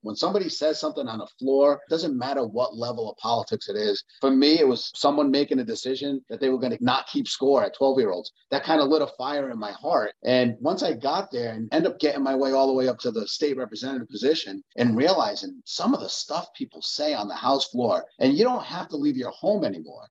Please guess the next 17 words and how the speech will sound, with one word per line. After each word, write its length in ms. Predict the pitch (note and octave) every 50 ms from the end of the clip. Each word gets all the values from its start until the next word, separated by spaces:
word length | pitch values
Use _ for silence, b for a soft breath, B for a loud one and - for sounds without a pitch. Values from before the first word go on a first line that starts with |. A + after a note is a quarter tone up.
| - -
Every 220 | D3 - A#3 G#3+
meeting 340 | E3+ D3 D#3 D#3+ E3 E3+ D#3 C#3+
that 120 | C#3 C3
I 120 | C3 B2+ A#2+
attend 460 | A#2 G#2 - - D#3 G3 F#3+ D3+ A#2
is 120 | G#2+ G#2
on 160 | A#2 A2 G#2+ G#2+
T 300 | - - D3 C#3 C3 A2
V. 300 | - E3 D#3+ - - - _
People 280 | - F3 G#3 - A#3+ G3
say 180 | - F3 F3
some 240 | - - A#2+ A2 A2
really 300 | A#2 C#3 D3+ E3 F3 E3+
offensive 480 | D3 A#2+ - - D3 D3+ - - C#3 - _ -
things 260 | D3+ E3+ E3+ D3+ -
about 200 | A2 A2 A#2 B2 - B2
labor, 400 | C3 D3 - F#3+ - - -